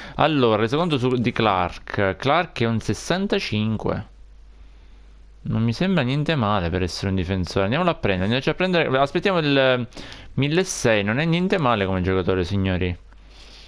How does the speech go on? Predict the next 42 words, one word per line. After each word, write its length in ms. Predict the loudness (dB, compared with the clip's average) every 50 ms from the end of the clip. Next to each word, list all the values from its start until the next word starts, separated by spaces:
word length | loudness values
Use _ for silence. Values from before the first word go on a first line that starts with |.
| -16 -16 -6
Chi 120 | -2 0
è 40 | 0
che 80 | 2 2
vuole 220 | 2 2 0 2
parlare? 340 | 2 0 0 2 2 0 0
Gibson, 640 | 0 -2 -2 -4 -8 -6 -2 -2 0 0 0 0 0
aver 180 | 0 0 0 -2
disputato 400 | -2 -4 -4 -2 -2 0 0 0
un 100 | 0 0
buon 200 | 0 0 -2 -2
precampionato, 540 | -2 -2 -2 0 0 0 0 0 0 0 0
ha 20 |
avuto 200 | 0 0 0 0
problemi, 380 | 0 0 -2 0 0 0 0 0 0 0 0 0 0
va 140 | 0 -2 0
bene. 320 | 0 0 0 0 0 -2 -2
Eh, 500 | 0 0 0 0 0 0 0 0 -2 -4 -8 -14 -20 -20 -20 -20 -16 -8 -4
non 140 | -2 0
esistono 340 | 0 0 0 -2 -2 -2 0 0
giocatori 260 | 2 2 2 2 0
insostituibili. 880 | 0 -2 -2 -2 -2 -2 0 0 2 0 0 0 0 0 0 -2 -4 -6 -12 -20 -20 -20 -20 -20 -20 -20 -8 -4
Diamogli 300 | -2 0 0 0 0 -2
un-, 160 | -2 -2 -2 0
una 240 | 2 2 2 2 2
paghettata 680 | 2 2 2 2 0 0 2 2 4 4 4 4 2 0
in 160 | 0 0 2
testa, 400 | 2 2 2 2 0 0 -2 0
così 300 | 0 0 0 0 -2 -2 -6 -12 -18 -20 -20 -20 -18 -8
capisce 500 | -4 -2 0 0 0 0 0 0 0 0
che 320 | 2 2 2 2 2 -2 -4 -10 -20 -20 -20 -20 -20 -20 -20 -20 -20 -20 -20 -20 -20 -20 -20 -20 -20 -20 -20 -20 -20 -20 -20 -20 -20 -20 -8 -2
deve 180 | 0 0 2
continuare 340 | 2 2 2 4 4 4 4
a 40 | 4
lavorare 240 | 4 4 4 2 2
a 40 | 0
sodo 380 | -2 0 0 0 2 0 0
se 120 | 0 0 0
vuole. 380 | 2 2 4 4 4 2 0
Ci 160 | -2 -2 -2
penserò, 440 | 0 0 0 -2 -2 -4 -4 -4 -6 -6
ci 140 | -4 -2
penserò. 380 | -2 -2 -2 -4 -6 -10 -12 -12